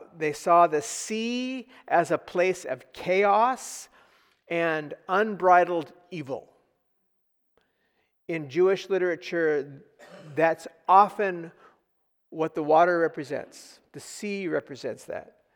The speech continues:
And this is portrayed well in the, in the Old Testament scriptures, everything from Genesis chapter one and the pre-,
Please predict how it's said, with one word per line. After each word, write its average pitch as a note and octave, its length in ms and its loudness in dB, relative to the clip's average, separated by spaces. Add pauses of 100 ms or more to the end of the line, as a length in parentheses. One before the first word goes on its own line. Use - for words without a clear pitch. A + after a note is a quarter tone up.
(600)
And D#3 80 -8
this E3+ 160 -8
is F#3+ 80 -8
portrayed F#3+ 720 0
well F3 540 4
in D3+ 240 -8
the, C#3 220 -10
in C#3 100 -12
the C3+ 100 -6
Old D3 220 -2
Testament F#3 420 -8
scriptures, A3 540 -6
everything E3+ 440 -2
from D#3 240 -6
Genesis D#3 460 -4
chapter D#3 400 -2
one G#3 480 8
and D3+ 100 -2
the C#3 80 -4
pre-, F#3 360 -8